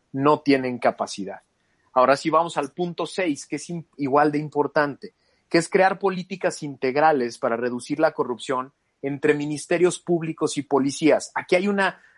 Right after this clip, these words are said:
aquí hay un binomio muy importante que cuando funciona, hay justicia y hay seguridad en un país. Cuando no funciona, es gravísimo.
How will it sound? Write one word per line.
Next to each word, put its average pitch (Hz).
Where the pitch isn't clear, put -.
aquí -
hay 208
un 208
binomio 175
muy 170
importante 139
que 123
cuando 135
funciona, 262
hay 156
justicia 165
y 143
hay 143
seguridad 131
en 123
un 117
país. 104
Cuando 165
no 233
funciona, 180
es 151
gravísimo. 175